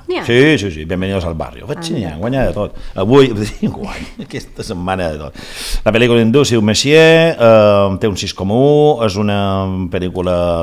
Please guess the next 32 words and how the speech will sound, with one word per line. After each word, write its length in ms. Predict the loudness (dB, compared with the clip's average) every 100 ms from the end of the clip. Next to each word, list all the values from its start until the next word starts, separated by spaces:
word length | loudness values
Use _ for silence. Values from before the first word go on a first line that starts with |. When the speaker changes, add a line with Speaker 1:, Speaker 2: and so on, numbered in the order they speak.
| -4
Speaker 2:
que 80 | -8
és 80 |
un 160 | -6 -4
drama, 260 | -4 -2 -4 -6 -8 -8 -10 -14 -20 -20 -14
un 80 | -10
drama 160 | -6 -6
romàntic, 560 | -2 0 0 -2 -6 -6 -20 -20 -18 -18 -20 -18
i 160 | -4 -4
està 160 | 0 -2
contat 300 | -2 -4 -4
amb 80 | -4
sensibilitat 680 | -6 -4 -2 0 0 -4 -6 0
i 300 | 0 -2 -2
elegància, 640 | 0 0 -2 -10 -14 -18 -20 _ -20 -16
vale? 220 | -12 -12 -14 -20 -18 -20 -20 -20
Pel·lícula 380 | -10 -8 -2 0
Speaker 1:
I 80 | 2
la 140 | 2
Speaker 2:
hindú. 100 | 2 4
Speaker 1:
fan 360 | 2 0 -6 -8
aquí, 300 | -8 -8 -6
Speaker 2:
No 100 | -2
ho 60 | 0
sé, 80 | 0
Speaker 1:
així 80 | -2
mateix? 300 | -4 -8 -8
Speaker 2:
però 80 | -6
tu 60 | -2
me 60 |
l'has 160 | -2 -2
posat 240 | -4 -4 -8
aquí. 160 | -10